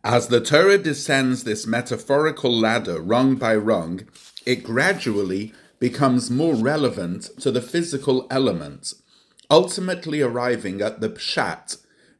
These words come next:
being grasped at simple face value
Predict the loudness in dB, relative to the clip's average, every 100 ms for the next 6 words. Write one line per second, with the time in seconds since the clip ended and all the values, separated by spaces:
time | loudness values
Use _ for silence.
0 | 0 2 4 0 -2 -2 -2 -4 -8 -12
1 | -16 _ _ -4 -4 -4 -6 -4 -4 0
2 | 0 0 -6 _ -6 -2 -2 -4 -6 -4
3 | -4 -4 -6 -6 -8